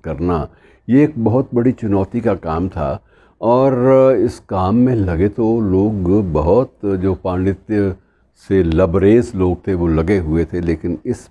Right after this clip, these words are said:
पंजाबी साहित्यकार ने, मैं इसलिए जिक्र कर रहा हूँ कि ये मूल रूप से पंजाबी थे, इस ठेठ पंजाबी साहित्यकार ने हिंदी साहित्य में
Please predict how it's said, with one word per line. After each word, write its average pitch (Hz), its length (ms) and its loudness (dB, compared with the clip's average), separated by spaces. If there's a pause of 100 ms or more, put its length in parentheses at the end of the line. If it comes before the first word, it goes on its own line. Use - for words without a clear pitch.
(100)
पंजाबी 80 480 0
साहित्यकार 73 680 -8
ने, 82 100 -8
मैं 85 140 -2
इसलिए 101 260 -6
जिक्र 80 280 -4
कर 80 200 -6
रहा 82 140 -6
हूँ 107 100 -6
कि 113 100 -10
ये 107 80 -2
मूल 95 240 0
रूप 110 180 -2
से 123 140 -10
पंजाबी 117 500 -4
थे, 78 220 -10 (1080)
इस - 220 -6 (100)
ठेठ 131 260 2
पंजाबी 101 540 0
साहित्यकार 82 800 -6
ने 85 160 -4
हिंदी 80 480 -2
साहित्य 76 460 -4
में 71 340 -2